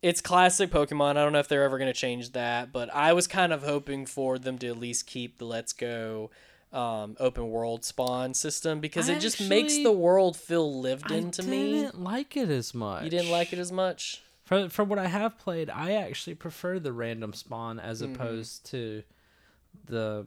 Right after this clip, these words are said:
Speaker 2: uh, visual representation of seeing what's running
Speaker 1: I,
Speaker 2: around.
Speaker 1: I wanted
Speaker 2: Mm.
Speaker 1: to see, like, a hybrid of it where we see them visually spawn in the world, and you, but there you still, it's old school. You battle them and you have to get them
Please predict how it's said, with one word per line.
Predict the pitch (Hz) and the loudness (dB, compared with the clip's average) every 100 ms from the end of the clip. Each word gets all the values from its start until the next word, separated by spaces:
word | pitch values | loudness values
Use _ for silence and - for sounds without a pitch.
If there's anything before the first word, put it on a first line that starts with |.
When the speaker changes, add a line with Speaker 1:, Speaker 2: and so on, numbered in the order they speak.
| _ _ _ _ _ _ _ - | _ _ _ _ _ _ _ -12
Speaker 2:
uh, | 120 95 85 71 _ - | -12 -10 -12 -14 _ -20
visual | 120 127 123 117 | -10 -6 -2 -2
representation | 120 113 113 107 123 117 - 117 | -2 -2 -6 -6 -4 -4 -4 -8
of | 107 | -8
seeing | - 113 110 | -8 -8 -8
what's | 107 - | -8 -8
running | 113 107 | -8 0
Speaker 1:
I, | 180 208 | 2 2
Speaker 2:
around. | 110 - 160 | -2 -4 4
Speaker 1:
I | 196 | 8
wanted | 247 240 214 | 10 10 8
Speaker 2:
Mm. | |
Speaker 1:
to | 175 | 6
see, | - 170 | 2 2
like, | 147 139 127 | 4 2 0
a | 123 | 0
hybrid | 127 131 123 113 | 0 0 -2 -6
of | 110 107 | -6 -8
it | 110 | -8
where | 113 120 | -6 -6
we | 120 | -4
see | 117 - 131 | -2 -2 -2
them | 123 123 113 | -4 -4 -6
visually | 120 117 113 | -8 -6 -8
spawn | - 123 117 113 | -6 -4 -4 -4
in | 107 | -8
the | |
world, | 107 113 110 110 107 104 107 _ _ | -8 -6 -4 -4 -4 -6 -10 _ _
and | 139 120 | -10 -8
you, | 117 113 | -8 -8
but | 117 117 123 | -6 -8 -6
there | 131 | -6
you | 123 120 | -6 -4
still, | - 139 123 117 | -2 -2 -4 -6
it's | 117 - | -8 -4
old | 135 113 | -2 -2
school. | - 120 110 107 | -6 -8 -8 -10
You | 113 | -12
battle | 107 98 104 104 | -6 -6 -4 -6
them | 107 101 | -8 -10
and | 95 98 | -12 -12
you | 98 | -10
have | 98 - | -12 -12
to | 101 | -12
get | 214 | -10
them | 139 95 104 | -10 -14 -14